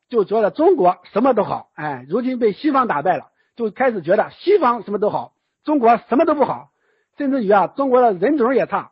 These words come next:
啊。鲁迅的这种所谓国民性批判就是打这里来的。所以说那些谈中国人的素质不好的那些，哎，就可以歇歇了啊。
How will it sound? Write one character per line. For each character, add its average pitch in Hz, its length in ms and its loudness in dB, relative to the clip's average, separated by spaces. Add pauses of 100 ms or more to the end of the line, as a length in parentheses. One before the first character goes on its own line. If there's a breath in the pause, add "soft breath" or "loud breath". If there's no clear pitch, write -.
啊。 151 260 -10
鲁 156 200 -10
迅 294 120 -4
的 240 120 -4
这 208 140 -2
种 185 140 -4
所 160 180 -6
谓 208 160 2
国 214 160 -2
民 240 120 -2
性 220 160 -6
批 247 140 -10
判 202 320 -4 (420)
就 262 140 -2
是 208 100 -2
打 156 180 -2
这 214 100 0
里 214 80 0
来 135 180 -4
的。 135 80 -10 (240)
所 220 140 -2
以 208 80 0
说 196 180 0
那 208 220 -4
些 185 240 0
谈 180 320 -8
中 214 160 -6
国 190 160 0
人 185 100 -2
的 175 220 -2 (300 soft breath)
素 240 200 -8
质 208 220 0
不 208 120 -4
好 143 160 -6
的 160 60 -8
那 196 140 -4
些， 147 80 -8
哎， 151 300 -4
就 151 160 -8
可 180 120 -8
以 170 60 -6
歇 214 220 -4
歇 170 140 -6
了 131 60 -14
啊。 127 180 -14